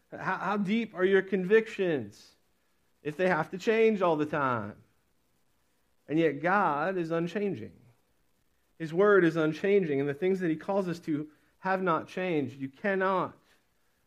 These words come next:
base what you believe on both God's word and society. One has to influence the other.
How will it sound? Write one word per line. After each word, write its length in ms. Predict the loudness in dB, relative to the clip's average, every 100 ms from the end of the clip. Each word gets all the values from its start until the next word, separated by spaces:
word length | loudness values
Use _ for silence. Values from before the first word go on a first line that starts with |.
| -2
base 300 | 2 2 0
what 180 | -6 -6
you 80 | -6
believe 560 | -2 0 0 -2 -6 -14 _ _ _ _ _ _ -8
on 120 | -2
both 280 | 0 -2 -2
God's 280 | 0 0 0
word 480 | 0 0 -2 -6 -16 _ _ _ _ _ _ _ _ -6
and 220 | -4 -2
society. 680 | -4 -4 -2 -2 -4 -6 -10 _ _ _ _ _ _ _ _ _ -8
One 280 | 0 2 2
has 340 | 0 -2 -4
to 140 | -4 -2
influence 440 | -2 -2 -4 -4
the 140 | -4
other. 220 | -4 -4